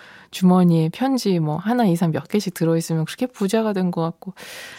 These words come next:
그렇던 때가 있네요. 그때는 편지지 예쁜 거 고르는 것도 일이었는데 즐거운 일이었죠. 그래서 특이한 거 있으면 일단 사놓고, 모자라서 못 썼었는데, 요즘은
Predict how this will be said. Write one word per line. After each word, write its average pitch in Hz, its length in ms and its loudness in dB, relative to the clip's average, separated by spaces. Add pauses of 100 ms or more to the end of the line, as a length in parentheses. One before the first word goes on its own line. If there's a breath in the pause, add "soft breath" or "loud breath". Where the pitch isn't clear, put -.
(100)
그렇던 214 840 0
때가 233 240 0
있네요. 170 680 2
그때는 190 360 0
편지지 320 600 -2
예쁜 208 340 2
거 180 140 0
고르는 185 540 0
것도 156 280 -4
일이었는데 156 800 0
즐거운 180 440 2
일이었죠. 139 640 -4
그래서 - 160 -14 (440 loud breath)
특이한 262 360 0
거 208 80 4
있으면 170 260 0
일단 247 320 2
사놓고, 156 880 -2 (440 loud breath)
모자라서 269 720 0
못 165 200 2
썼었는데, 175 840 0
요즘은 202 580 0